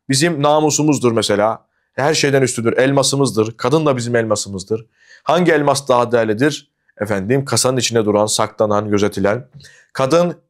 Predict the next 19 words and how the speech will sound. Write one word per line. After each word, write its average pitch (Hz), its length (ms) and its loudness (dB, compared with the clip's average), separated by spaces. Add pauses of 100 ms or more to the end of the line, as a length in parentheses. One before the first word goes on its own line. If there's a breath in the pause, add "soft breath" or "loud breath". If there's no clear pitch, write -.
helaline 147 680 2
cici 123 220 0
olmalıdır, 127 540 2
dışarıya 131 520 2
öcü 113 200 0
olmalıdır. 117 580 0 (400 soft breath)
Helalini, 151 760 0 (180)
efendim, 117 560 -2 (140)
çekici 131 360 0
hareketler 117 500 0
yapmalıdır, 123 640 0
dışarıya 120 440 0
bu 123 100 4
hareketlerde 104 640 -2 (280)
bulunmamalıdır. 156 760 2 (640 loud breath)
Ondan 135 280 0
sonra 127 400 0 (200 soft breath)
çarşaf 143 540 0 (140)
siyahtır, 139 680 0